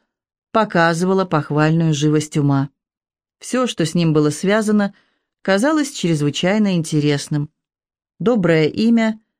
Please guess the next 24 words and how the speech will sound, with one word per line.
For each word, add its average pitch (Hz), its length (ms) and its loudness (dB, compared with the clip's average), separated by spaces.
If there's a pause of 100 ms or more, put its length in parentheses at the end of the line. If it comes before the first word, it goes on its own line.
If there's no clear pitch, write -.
(300)
живет 196 380 0
на 165 100 0
соседнем 151 540 0
острове, 214 640 0 (360)
а 156 220 2
костюм 165 440 0
для 160 160 2
ныряния 151 600 2 (300)
и 165 120 -2
ласты 175 640 0 (280)
она 180 280 0
отныне 208 320 0
находила 185 480 0
совершенно 170 580 0
обворожительным 180 960 0
нарядом. 185 640 0 (640)
Ее 143 260 0
фантазия 156 640 0 (240)
бурлила 160 480 2
исключительно 170 680 -2
приятными 156 540 2
мыслями, 160 580 0 (320)
так 151 220 0
что 151 400 0